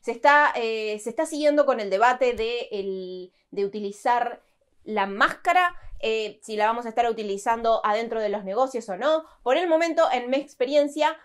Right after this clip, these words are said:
eh, lo que se lleva a cabo es que de acuerdo a cada lugar, eh, el negocio decide si, eh, pe-, pide a la gente que se ponga la máscara o no.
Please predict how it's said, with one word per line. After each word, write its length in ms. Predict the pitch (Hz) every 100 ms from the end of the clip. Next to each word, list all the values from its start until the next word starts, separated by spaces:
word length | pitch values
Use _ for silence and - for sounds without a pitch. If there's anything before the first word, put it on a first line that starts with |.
| _ -
eh, 340 | 220 214 214 214
lo 160 | 226
que 480 | 226 220 214 214 202
se 160 | - 208
lleva 280 | 277 302
a 80 | 254
cabo 320 | 277 277 294
es 120 | 262 262
que 140 | 254
de 60 | 220
acuerdo 340 | 233 302 302
a 60 | 262
cada 240 | 269 269
lugar, 580 | 240 208 294 247 269 285 _ _
eh, 380 | - 220 214 214
el 140 | 202 202
negocio 560 | 226 381 392 - 285
decide 520 | 233 233 254 254 294 285
si, 420 | - 247 254 -
eh, 360 | 220 190 - -
pe-, 260 | 202 147 -
pide 220 | 220 233
a 20 | 226
la 120 | 226
gente 260 | 226 226
que 80 | 240
se 100 | 202
ponga 240 | 196 208 214
la 120 | 185
máscara 520 | 190 196 247 269 269 _ _ -
o 120 | 208
no. 340 | 190 165 156